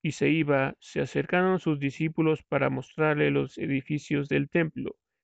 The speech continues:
Respondiendo él les dijo, "Venid to-, ve-, ves-, ¿veis todo esto? De cierto os digo con no,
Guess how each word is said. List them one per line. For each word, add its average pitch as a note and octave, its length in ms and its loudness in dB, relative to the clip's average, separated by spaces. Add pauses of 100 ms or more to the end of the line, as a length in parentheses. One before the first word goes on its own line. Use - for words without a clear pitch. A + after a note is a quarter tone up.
(360)
Respondiendo F#3+ 680 2
él F#3+ 140 2
les F3 180 0
dijo, - 400 -4 (240)
"Venid E3 380 0
to-, F3 300 2 (460)
ve-, D3 220 -4
ves-, D3 300 -2 (400)
¿veis F#3+ 440 0
todo F3+ 260 4
esto? A3 420 0 (560)
De D#3 120 0
cierto G#3 340 2
os F#3+ 80 0
digo G3+ 240 2
con E3 240 0
no, E3+ 180 -2